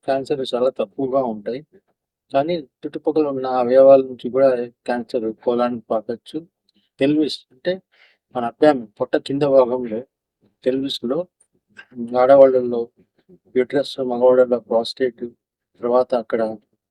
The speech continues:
ఓవరీస్ అవి ఆడవాళ్ళల్లో ఉండబట్టి ఈ ఓవరీస్ క్యాన్సర్, తర్వాత ఈ urinary బ్లాడర్ క్యాన్సర్ కూడా ఈ రెక్టల్ క్యాన్సర్‌కు, రక్తంకు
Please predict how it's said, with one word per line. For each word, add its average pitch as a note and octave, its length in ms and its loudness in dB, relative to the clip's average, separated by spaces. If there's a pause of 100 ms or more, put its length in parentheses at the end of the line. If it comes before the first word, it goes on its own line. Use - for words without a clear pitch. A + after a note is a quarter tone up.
(760)
ఓవరీస్ C3+ 580 2
అవి B2 200 0
ఆడవాళ్ళల్లో A#2+ 580 -2
ఉండబట్టి A2+ 520 -6 (640)
ఈ A#2 100 -6 (200)
ఓవరీస్ C3+ 420 -2
క్యాన్సర్, B2 460 -6 (560)
తర్వాత A#2+ 300 -4 (920)
ఈ A2+ 100 -6
urinary C#3 420 -2
బ్లాడర్ A#2+ 320 2
క్యాన్సర్ A#2 400 -8
కూడా A#2 220 -8 (1000)
ఈ A#2 60 -8 (100)
రెక్టల్ B2 340 -4
క్యాన్సర్‌కు, B2 600 -8
రక్తంకు A#2+ 640 -10